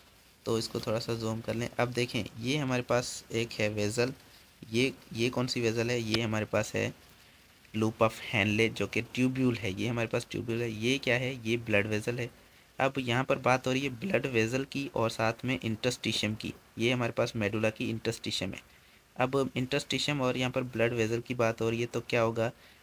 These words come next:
बाहर concentration बहुत ही ज़्यादा है, हमने पढ़ा था, क्योंकि स-, यहाँ से ions बाहर आ रहे हैं, ions बाहर आ रहे हैं तो बाहर की concentration ज़्यादा है। अब ज़्यादा concentration है तो capillary तो permeable है, अब इसका water जो है ये बाहर जाना शुरू हो जाएगा।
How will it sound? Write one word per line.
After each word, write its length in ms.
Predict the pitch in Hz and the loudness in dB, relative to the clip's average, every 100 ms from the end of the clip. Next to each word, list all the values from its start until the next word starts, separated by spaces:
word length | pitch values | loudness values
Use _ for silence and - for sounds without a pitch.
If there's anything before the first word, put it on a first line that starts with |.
| _ 113 | _ 4
बाहर 340 | 107 117 143 | 6 6 2
concentration 680 | - 123 135 135 131 139 131 | 2 2 2 0 0 0 2
बहुत 220 | 120 117 | 2 2
ही 100 | 127 | 0
ज़्यादा 320 | 117 107 117 | 4 4 4
है, 160 | 127 123 | 2 2
हमने 180 | 120 113 | 0 0
पढ़ा 220 | 113 113 | 2 2
था, 120 | 127 | 0
क्योंकि 300 | - 117 127 | -4 -4 -4
स-, 160 | - - 127 | -4 -8 -4
यहाँ 260 | 113 107 | 0 0
से 180 | 117 135 - | 2 -2 2
ions 300 | 104 110 123 | 2 2 2
बाहर 300 | 113 110 117 | 6 6 6
आ 120 | 113 | 4
रहे 100 | 117 | 2
हैं, 140 | 117 - - - 208 | 0 -6 -18 -10 -4
ions 220 | 190 - | -4 2
बाहर 200 | 117 113 | 4 6
आ 40 | 120 | 6
रहे 100 | 127 | 2
हैं 80 | 127 | 0
तो 120 | 127 | 2
बाहर 260 | 120 120 | 4 2
की 140 | 120 123 | 0 -4
concentration 580 | 117 117 120 127 127 117 | -4 -2 -4 -2 -2 2
ज़्यादा 260 | 113 117 | 2 2
है। 140 | 123 120 - - - | -2 -4 -14 -20 -2
अब 140 | 127 120 | 0 4
ज़्यादा 260 | 110 127 | 6 6
concentration 640 | 131 131 139 131 131 135 131 | 2 0 -2 0 -2 0 0
है 100 | 131 | 0
तो 200 | 135 135 | -2 0
capillary 380 | 113 110 117 120 | 2 2 4 2
तो 140 | 127 139 | 2 2
permeable 580 | 123 123 135 127 123 | 2 2 2 2 2
है, 120 | 120 127 - - - | 0 -4 -16 -6 -4
अब 340 | 131 - 123 131 | -4 2 2 2
इसका 300 | - - 131 | 0 4 8
water 340 | 110 - 143 | 6 6 0
जो 120 | 143 | 4
है 120 | 120 | 2
ये 100 | 135 | 2
बाहर 380 | 131 110 107 117 - | 2 4 4 0 -2
जाना 200 | - 98 | 0 0
शुरू 240 | 117 120 107 | 0 0 0
हो 80 | 98 | 2
जाएगा। 340 | 85 87 | 2 0